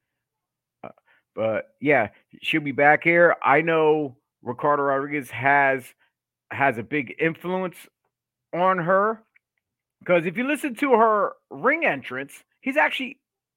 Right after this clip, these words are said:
in the beginning of it doing announcing before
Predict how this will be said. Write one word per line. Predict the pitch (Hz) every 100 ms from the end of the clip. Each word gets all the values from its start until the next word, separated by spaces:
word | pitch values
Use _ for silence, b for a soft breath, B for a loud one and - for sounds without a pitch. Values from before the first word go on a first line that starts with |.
| -
in | 269
the | 269
beginning | 220 165 269 339 254
of | 131 127
it | 160 - _ _ _ _ _
doing | 196 233
announcing | 220 220 247 240 - 175 190 _ _ _ _ _ _ _
before | 170 170 226 214 196